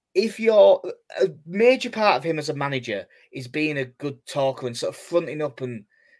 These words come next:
giving that illusion of confidence almost, even if you don't have it. So it was sort of the mask slipping a little bit. Uh, the actual quotes weren't too bad,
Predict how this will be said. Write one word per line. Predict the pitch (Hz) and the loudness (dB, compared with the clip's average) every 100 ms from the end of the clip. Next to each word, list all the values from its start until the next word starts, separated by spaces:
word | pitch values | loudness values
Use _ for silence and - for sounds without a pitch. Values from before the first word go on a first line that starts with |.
| _ _ | _ _
giving | 170 170 156 | 0 0 2
that | 147 - _ _ _ _ _ _ _ _ _ | 0 0 _ _ _ _ _ _ _ _ _
illusion | 170 160 180 185 143 139 | -2 2 2 0 -4 -4
of | 127 | -4
confidence | - 143 123 127 113 110 | -6 -10 -8 -10 -10 -6
almost, | 113 110 110 156 | -6 -6 -8 -8
even | 151 | -6
if | 147 | -8
you | 139 | -8
don't | 135 127 | -8 -6
have | 120 | -6
it. | 110 - _ _ _ _ _ _ _ _ | -8 -10 _ _ _ _ _ _ _ _
So | - 175 165 | 0 6 6
it | 170 | 4
was | 160 - | -4 6
sort | 196 170 | 8 8
of | |
the | 165 | 4
mask | 156 165 - | 0 -2 -4
slipping | - - 139 135 117 | -6 -4 -4 -4 -6
a | |
little | 110 101 | -6 -8
bit. | 101 92 - _ _ _ _ _ _ _ _ _ - | -10 -12 -12 _ _ _ _ _ _ _ _ _ -8
Uh, | 123 117 107 - _ _ _ _ - _ _ | -6 -4 -6 -8 _ _ _ _ -20 _ _
the | 151 180 196 - | -6 -4 -4 0
actual | 233 226 - 220 | 2 2 -2 -6
quotes | 208 - 160 156 - | -6 -2 4 4 4
weren't | 170 151 - | -2 -6 -6
too | 151 143 | -8 -8
bad, | 120 127 151 | -2 0 0